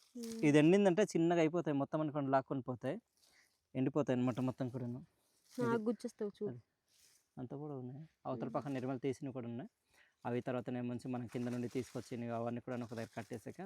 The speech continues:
Speaker 2: మనం ఇంకా ఊరికైతే బయలుదేరుతాం. ఎక్కడ ఉన్నాయి అవి?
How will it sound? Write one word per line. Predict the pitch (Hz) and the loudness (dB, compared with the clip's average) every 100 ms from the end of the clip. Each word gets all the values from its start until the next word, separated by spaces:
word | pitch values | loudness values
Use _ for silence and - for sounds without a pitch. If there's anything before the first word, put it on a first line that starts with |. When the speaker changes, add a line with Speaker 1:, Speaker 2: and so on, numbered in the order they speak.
| 165 | -8
Speaker 2:
మనం | 120 113 | -8 -8
ఇంకా | 110 113 107 107 _ _ _ - - - | -10 -8 -8 -10 _ _ _ -20 -14 -6
ఊరికైతే | 123 123 117 | -4 -2 -4
బయలుదేరుతాం. | 135 127 113 113 113 113 110 - - - _ - | -4 -4 -4 -8 -12 -14 -16 -20 -20 -20 _ -10
ఎక్కడ | 127 165 | -2 0
ఉన్నాయి | 151 131 | 0 -2
అవి? | 127 135 | -6 -8